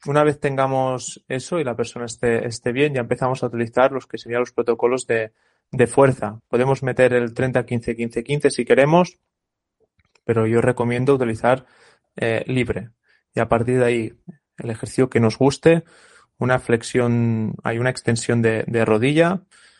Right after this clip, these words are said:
veinte repeticiones, eh, la siguiente de doce, la siguiente de doce, la siguiente de doce, lo que necesitemos, pero generando fatiga, ¿vale? Eso nos va a durar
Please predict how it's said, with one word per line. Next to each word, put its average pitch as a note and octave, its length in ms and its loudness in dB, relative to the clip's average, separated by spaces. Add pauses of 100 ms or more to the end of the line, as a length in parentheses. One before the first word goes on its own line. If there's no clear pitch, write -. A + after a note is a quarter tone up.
(320)
veinte C3 280 2
repeticiones, C3+ 1000 -2
eh, A#2 180 -6
la A#2 100 -2
siguiente A#2+ 380 -2
de A#2 60 4
doce, C#3+ 460 2
la B2+ 120 -8
siguiente A#2+ 340 -4
de A#2 60 4
doce, C#3 320 0
la A#2+ 80 -4
siguiente A#2+ 340 -4
de A#2+ 100 0
doce, D3 380 2 (440)
lo B2+ 140 2
que B2 80 -2
necesitemos, C3+ 520 0
pero C#3+ 240 2
generando C3 720 2
fatiga, A2+ 600 -6 (640)
¿vale? C3 280 -4
Eso - 200 -8
nos B2 180 -6
va A#2+ 80 2
a - 20 -2
durar B2+ 440 -2